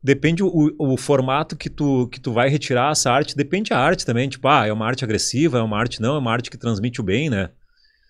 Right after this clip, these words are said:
Então, essa, essa curadoria também é difícil de fazer, né? Às vezes o que é bonito pra um não é bonito pra outros, né? Mas tem muito essa, essa questão, assim, porque a, que nem tu falou, Novo Hamburgo ali tá tendo esse corredor de arte ali.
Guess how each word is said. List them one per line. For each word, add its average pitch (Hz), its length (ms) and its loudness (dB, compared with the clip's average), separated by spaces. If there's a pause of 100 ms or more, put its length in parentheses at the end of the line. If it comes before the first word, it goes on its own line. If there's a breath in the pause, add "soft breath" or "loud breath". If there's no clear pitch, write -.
(480)
Então, 127 400 0
essa, 98 500 0
essa 95 160 -2
curadoria 127 520 2
também 139 220 -4
é 143 60 -2
difícil - 320 -4
de - 60 -14
fazer, 131 340 2
né? 92 80 -2
Às 90 100 -2
vezes 101 100 -6
o - 20 -20
que - 80 -4
é 113 40 2
bonito 110 280 -2
pra 131 120 4
um 139 80 -2
não 165 100 -2
é 175 60 -2
bonito 147 240 -4
pra 131 120 0
outros, 117 240 2
né? 76 160 -6 (1200 soft breath)
Mas 117 420 2
tem 165 640 -2
muito 170 260 -6
essa, 220 280 2
essa 180 180 0
questão, 202 360 0
assim, 156 200 0
porque 143 400 -2
a, 127 500 0 (200)
que 123 100 -8
nem 135 160 0
tu 135 100 -12
falou, 151 200 0
Novo 123 180 2
Hamburgo 127 300 0
ali 147 100 4
tá 147 160 0
tendo 156 240 -2
esse - 160 2
corredor 143 420 0
de 143 120 -4
arte 123 340 0
ali. 82 180 -6